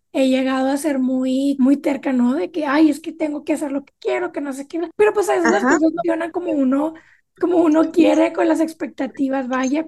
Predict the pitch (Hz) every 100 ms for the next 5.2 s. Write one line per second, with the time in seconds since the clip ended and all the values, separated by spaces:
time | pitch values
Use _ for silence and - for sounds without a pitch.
0 | 320 311 330 311 269 277 277 - 269 254
1 | 262 262 294 294 262 254 285 330 349 302
2 | 262 - 277 269 285 254 - 349 311 330
3 | 349 370 392 294 269 254 247 247 240 262
4 | 285 285 285 _ _ 277 - 294 269 294
5 | 320